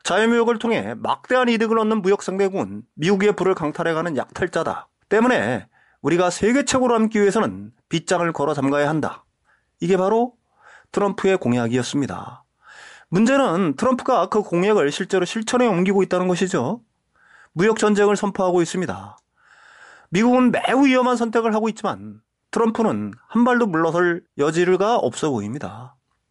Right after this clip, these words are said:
실제로 보호무역을 설계한 인물들은 그 한 두 명 정도 요약이 되는데요. 그 피터 나바로 국가무역위원회 위원장이 대표적이죠.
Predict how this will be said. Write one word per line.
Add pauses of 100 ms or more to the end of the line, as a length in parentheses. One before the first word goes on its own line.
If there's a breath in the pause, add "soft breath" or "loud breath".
실제로
보호무역을
설계한
인물들은 (600 soft breath)
그
한
두
명
정도
요약이
되는데요. (380)
그
피터
나바로
국가무역위원회
위원장이
대표적이죠.